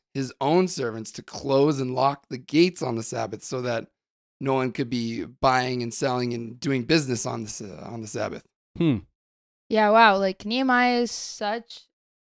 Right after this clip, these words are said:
Speaker 3: a good person to, like, notice things and make sure that boundaries are being made so that people don't cross them, and noticing what some people are blind to, like what the Israelites were doing. 'Cause he also noticed that Israelites were marrying foreigners.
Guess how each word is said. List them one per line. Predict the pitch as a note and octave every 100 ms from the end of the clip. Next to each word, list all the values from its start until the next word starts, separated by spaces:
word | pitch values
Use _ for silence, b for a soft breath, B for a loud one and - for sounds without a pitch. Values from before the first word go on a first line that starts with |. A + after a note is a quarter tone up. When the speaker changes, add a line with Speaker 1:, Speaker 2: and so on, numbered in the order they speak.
| _ -
Speaker 3:
a | G#3
good | F#3 G#3 G#3+
person | - G#3 G#3+ A#3
to, | A3 A3
like, | F#3+ F3+
notice | F#3 F#3 G3 A#3
things | - A#3 A#3 G#3
and | F#3+
make | F#3+ G3
sure | - G#3
that | G3
boundaries | F#3 F#3+ G#3 A3 G#3
are | G#3
being | G3+ G#3 G#3
made | G3+ G3+
so | - G3
that | F#3
people | - F#3 F#3
don't | F3+ F3+
cross | - G#3+ A3+ -
them, | A#3 A3+ G#3
and | F#3 F3+ _ _ _
noticing | - A#3+ B3 B3
what | A#3 G#3+ - -
some | - A3
people | G#3+ A3 G3+ G3+
are | F#3+
blind | G3+ G#3 G#3
to, | G3 F#3
like | F3+ F3 -
what | - G3 -
the |
Israelites | G#3+ G#3 F#3 F#3
were | F#3
doing. | F3+ F#3 F#3 F3+ _ _
'Cause | - G#3
he | A#3+
also | C#4+ D4 C4
noticed | A3 G3+ G3+ A3+
that | G#3+ G#3 -
Israelites | B3+ A#3 A3+ G#3+ -
were |
marrying | G#3+ G3+ G#3
foreigners. | G#3 A#3+ A3+ F#3 A3 -